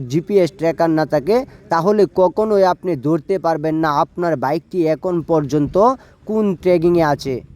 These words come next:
তাই এসব জায়গায় কখনো বাইক রেখে যাবেন না। যদি এসব জায়গায় বাইক রেখে যান, তাহলে আপনার বাইক চুরি হওয়ার সম্ভাবনা আছে আশি পার্সেন্ট।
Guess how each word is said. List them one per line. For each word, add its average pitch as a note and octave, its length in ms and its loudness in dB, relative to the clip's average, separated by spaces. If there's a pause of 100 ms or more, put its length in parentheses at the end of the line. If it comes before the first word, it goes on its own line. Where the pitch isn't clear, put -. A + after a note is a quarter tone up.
(1800)
তাই F3 260 2
এসব G3+ 280 2 (100)
জায়গায় F#3 500 2
কখনো F#3+ 400 -2 (320)
বাইক E3 300 -2 (140)
রেখে E3+ 220 -2
যাবেন D3 360 0
না। C3 120 -4 (360)
যদি E3+ 340 2
এসব F3+ 380 -2
জায়গায় F3 520 0
বাইক E3 260 -2
রেখে E3 300 -4
যান, F3+ 240 -2 (340)
তাহলে G3 340 -2 (120)
আপনার F3+ 320 -6 (100)
বাইক E3+ 280 -4
চুরি F#3+ 240 -6
হওয়ার E3+ 300 0
সম্ভাবনা E3+ 640 -4 (100)
আছে F#3+ 200 -6 (460)
আশি E3 300 0
পার্সেন্ট। C#3 520 -4